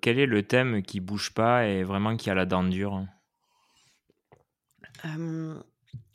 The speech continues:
Speaker 2: on voit encore beaucoup de, de réticence et de crispation dès qu'on parle de questions raciales. En France, on a un énorme tabou là-dessus, euh, puisque on est dans une démarche de « on ne voit pas les couleurs ». Euh, voilà.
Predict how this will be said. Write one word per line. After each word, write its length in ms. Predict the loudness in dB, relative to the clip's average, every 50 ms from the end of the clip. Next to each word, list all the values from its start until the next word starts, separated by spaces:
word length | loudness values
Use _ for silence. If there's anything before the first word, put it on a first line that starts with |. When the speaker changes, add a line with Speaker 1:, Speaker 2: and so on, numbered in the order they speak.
| -2
Speaker 2:
on 100 | 0 0
voit 580 | 0 0 0 2 4 4 6 6 6 6 4 2 0
encore 480 | -2 -4 -2 -4 -2 -2 -2 -2 -2
beaucoup 960 | -6 -10 -6 0 2 2 2 0 -4 -14 -10 -8 -6 -4 -4 -4 -4 -4 -4 -6
de, 360 | -6 -8 -8 -6 -6 -6 -6
de 180 | -6 -6 -2 0
réticence 920 | 0 2 2 2 0 0 -2 -8 -6 -4 -2 0 0 0 0 -2 -2 -2
et 60 | -2
de 100 | -2 -2
crispation 1080 | -6 -6 -8 -8 -6 -6 -6 -2 0 0 0 0 -2 -2 -2 -2 -2 -2 -2 -2 -2 -2
dès 220 | -2 0 0 0
qu'on 140 | 0 0 0
parle 200 | 2 4 4 2
de 80 | 2
questions 320 | -2 -2 -4 -4 -2 -4 -2
raciales. 360 | -2 -4 -4 -4 -6 -6 -8 _ _ _ _ _ _ _ _ _ -20 _ _ -6 0
En 80 | 0 0
France, 340 | 0 2 0 0 0 0 -2
on 120 | 0 2
a 40 | 2
un 200 | 2 2 2 2
énorme 420 | 2 4 4 6 4 4 4 2
tabou 320 | 0 0 -2 -2 -2 -4 -4
là-dessus, 420 | -4 -6 -6 -6 -6 -6 -6 -6 -8 _ _ _ -20 -20 -20 -20 -20 -20 -20 _ -10 -8
euh, 100 | -8 -8 -8
puisque 400 | -8 -8 -6 -6 -6 -2 0 2
on 240 | 2 4 2 2 2
est 100 | 0 0
dans 200 | 0 -2 -4 -4
une 160 | -2 -2 -2
démarche 400 | 0 2 2 2 2 2 0 0
de « 180 | 0 0 0 2
on 60 | 0 0
ne 80 | 2
voit 180 | 4 4 4 4
pas 120 | 4 4
les 120 | 2 2 0
couleurs ». 380 | 0 0 2 2 2 0 -2 -12 _ _ _ _ _ -20 _ _ -20 _ -20 -20 -20 -20 _ _ _ -14 -12
Euh, 120 | -10 -10 -10
voilà. 260 | -8 -8 -8 -8 -10